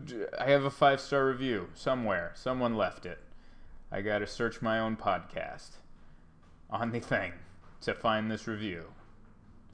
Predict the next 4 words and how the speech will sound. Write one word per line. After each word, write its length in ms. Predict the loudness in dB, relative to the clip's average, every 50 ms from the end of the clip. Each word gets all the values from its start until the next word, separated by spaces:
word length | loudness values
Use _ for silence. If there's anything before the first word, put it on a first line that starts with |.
| -20 -20 -20 -18 -16 -14 -12 -12 -12 -14 -8 -2
There 200 | 2 4 4 6
it 60 | 6
is. 460 | 4 4 2 2 0 -4 -8 -14 -18 -20 -20 -20 -20 -20 -20 -20 -20 -20 -20 -20 -20 -20 -20 -20 -20 -10 -4
Kinda. 540 | 0 2 2 2 4 4 6 6 4 4 0